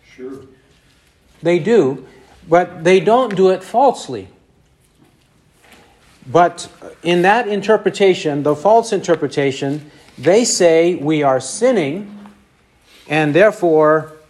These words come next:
Speaker 2: it is an evil, and they avoid it. They also say you can't be a politician. No Christians should be politicians. And you, no Christians can be soldiers.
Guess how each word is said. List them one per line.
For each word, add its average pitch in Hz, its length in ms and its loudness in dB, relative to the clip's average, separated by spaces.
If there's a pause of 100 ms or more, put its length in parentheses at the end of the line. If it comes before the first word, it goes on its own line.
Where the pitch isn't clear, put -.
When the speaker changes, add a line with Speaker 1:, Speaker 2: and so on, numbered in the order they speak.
(400)
Speaker 2:
it 160 260 2
is 147 500 -2
an 143 220 -6
evil, 202 680 0
and 151 200 -4
they 160 140 4
avoid 143 400 0
it. 101 120 -12 (300)
They 240 120 2
also 240 300 0
say 147 400 -4 (160)
you 151 100 -4
can't 170 260 -4
be 160 120 -2
a 143 60 -2
politician. 127 760 -8 (580)
No 185 300 0
Christians 196 720 -2
should 160 220 -4
be 156 160 0
politicians. 131 880 -8 (340)
And 196 400 0
you, 180 120 0
no 180 180 2
Christians 185 800 -2 (160)
can 170 220 -2
be 147 120 -4
soldiers. 135 720 -4